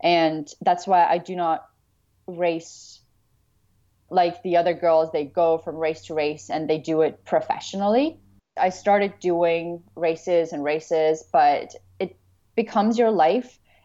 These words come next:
And I realized that I wanna do it because I love it. My passion is in filmmaking,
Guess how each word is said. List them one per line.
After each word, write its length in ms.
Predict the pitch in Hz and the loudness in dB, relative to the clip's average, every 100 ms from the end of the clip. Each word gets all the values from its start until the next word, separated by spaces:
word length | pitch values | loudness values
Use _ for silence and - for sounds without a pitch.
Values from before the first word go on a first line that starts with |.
| - | -4
And 160 | 196 196 | 0 2
I 100 | 196 | 2
realized 580 | 208 214 208 202 208 196 | 2 4 4 2 0 -2
that 140 | 185 | 0
I 120 | 180 196 | 0 0
wanna 200 | 240 240 | -2 -2
do 200 | 208 196 | -4 -6
it 140 | 185 | -6
because 400 | 185 196 175 165 - | -6 -2 -2 -2 -2
I 180 | 165 | 0
love 380 | 160 151 147 147 | 0 0 2 2
it. 400 | 214 311 - - _ _ _ _ _ _ _ - | 0 0 -8 -20 _ _ _ _ _ _ _ -8
My 240 | 190 185 214 | 0 2 2
passion 720 | 208 185 185 - 175 170 160 | 0 -2 -2 -2 -4 -4 -6
is 120 | 170 | -8
in 100 | 165 | -8
filmmaking, 760 | 160 165 156 147 123 - 80 | -6 -2 -2 -2 -6 -8 -12